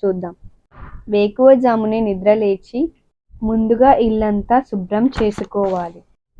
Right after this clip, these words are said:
నైవేద్యాలు ఏం పెట్టుకోవాలి, ఎన్ని పెట్టుకోవాలి అనే సందేహం కూడా చాలా మందికి ఉంది. ఇందులో మనం మూడు, ఐదు, తొమ్మిది,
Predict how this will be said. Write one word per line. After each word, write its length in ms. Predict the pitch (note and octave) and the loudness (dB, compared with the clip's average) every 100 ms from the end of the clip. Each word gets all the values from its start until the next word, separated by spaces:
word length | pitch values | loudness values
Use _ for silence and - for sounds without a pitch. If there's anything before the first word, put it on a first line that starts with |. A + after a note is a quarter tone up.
| - - | -14 -4
నైవేద్యాలు 680 | A3+ A3 B3 C#4+ C4 C#4 C#4+ | 2 4 4 4 6 6 4
ఏం 240 | A3 A3+ | 4 4
పెట్టుకోవాలి, 760 | B3+ B3 A#3+ A3+ A3+ A3+ A3 A3 | 6 2 2 2 6 6 6 4
ఎన్ని 280 | G3+ G#3+ A#3 | 2 0 -2
పెట్టుకోవాలి 760 | A#3 A3 - A3 G#3+ G#3 G#3+ | -4 -6 -4 0 2 2 0
అనే 180 | G#3 G#3+ | -2 -4
సందేహం 560 | A3 G3 G3+ A#3+ C4 B3+ | -6 -6 -2 -4 -2 -2
కూడా 240 | G#3+ A#3 | 2 2
చాలా 380 | C#4+ G#3 G3 G#3+ | 2 0 0 0
మందికి 440 | G#3 G3 F#3+ G#3+ | -2 -6 -8 -6
ఉంది. 280 | G3 F3+ F3 - _ _ - - | -6 -6 -12 -16 _ _ -20 -6
ఇందులో 300 | A3 B3+ D4 | 2 6 6
మనం 340 | D#4 B3+ B3 A3 | 4 2 2 0
మూడు, 380 | G#3 G#3 G#3+ A3 | 0 4 4 4
ఐదు, 400 | G#3+ G3+ G3+ G#3 - | 0 0 0 -2 -2
తొమ్మిది, 440 | G#3 G3+ G3 G#3 | -4 -4 -4 -4